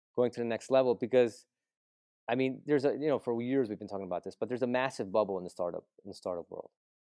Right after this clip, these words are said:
Massive bubble. Most of these startups don't make any money. They're not making any money. They, they have, might have revenue, but their operations are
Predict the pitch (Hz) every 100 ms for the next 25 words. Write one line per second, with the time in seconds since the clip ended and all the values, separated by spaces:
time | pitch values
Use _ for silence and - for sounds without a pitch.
0 | _ 110 104 - 90 85 82 - _ _
1 | _ _ _ _ - 147 190 202 180 156
2 | 147 123 117 107 98 95 85 _ _ _
3 | _ _ _ _ 117 120 160 151 127 107
4 | 101 82 - _ _ _ 139 143 165 180
5 | 180 180 120 156 220 123 92 92 _ _
6 | _ _ _ _ 131 135 147 131 143 139
7 | 143 160 135 113 -